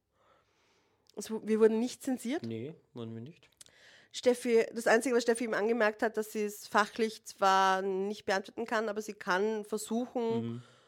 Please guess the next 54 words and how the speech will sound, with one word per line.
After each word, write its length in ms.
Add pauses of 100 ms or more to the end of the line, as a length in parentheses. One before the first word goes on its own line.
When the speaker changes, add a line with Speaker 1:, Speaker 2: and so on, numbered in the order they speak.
(140)
Speaker 1:
so 160
gut 280
es 400 (280)
für 160
sie 260
halt 140
beantwortbar 500
ist, 280
zu 160 (160)
beantworten. 680
Wir 100
haben 240
dann 120
natürlich 360
ein 60
bisschen 240
die 80
Fragen 300
umgestellt. 560
Speaker 2:
Mhm. 240 (960)
Speaker 1:
Aber 160
ansonsten 720 (240)
Speaker 2:
Sonst 300
war's 140
eigentlich 300
immer, 400
immer 240
ganz, 380
ganz 220
korrekt 340
und 120
immer 180
Speaker 1:
Ja. 200
Speaker 2:
ganz, 100 (100)
ganz 140
toll. 140 (280)
Für 140
mich 180
stellt 240
sich 140
halt 100
die 60
Frage, 320
ob's, 200 (120)
ob 100
die 80
Leute 320
vorher 220
auch 80
die 280
Fragen 380
durchgelesen 640
<laughs> 0
haben. 560